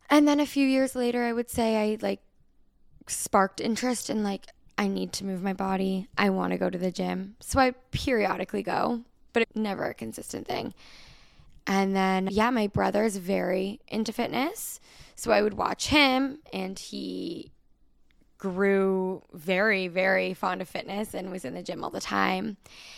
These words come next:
And I saw how much it helped him mentally. He was going through a bit of a rough patch there, and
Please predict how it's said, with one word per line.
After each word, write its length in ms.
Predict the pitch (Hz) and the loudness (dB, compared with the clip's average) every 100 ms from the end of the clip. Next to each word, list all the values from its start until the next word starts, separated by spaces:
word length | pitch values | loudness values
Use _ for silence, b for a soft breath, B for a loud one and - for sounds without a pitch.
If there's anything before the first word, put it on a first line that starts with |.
| B B | B B
And 100 | 220 | 2
I 80 | 220 | 2
saw 240 | 220 214 208 | 4 4 4
how 140 | 208 | 0
much 180 | 202 226 | -4 -4
it 80 | 226 | -2
helped 360 | - 214 - | 0 -2 -2
him 260 | - 233 208 | 2 4 2
mentally. 520 | 156 - 269 269 - B B B B | -2 -8 -8 -8 -10 B B B B
He 140 | 233 | 2
was 140 | 220 | 2
going 280 | - 190 196 | 2 -4 -4
through 160 | 214 208 | -4 -4
a 40 | |
bit 120 | 202 | -2
of 100 | 202 | -2
a 80 | 208 | 0
rough 320 | 202 - - | 0 -2 -2
patch 380 | - 214 - - | 0 0 0 -2
there, 340 | 226 233 269 285 | -2 0 2 2
and 340 | 214 202 196 | 2 -2 -4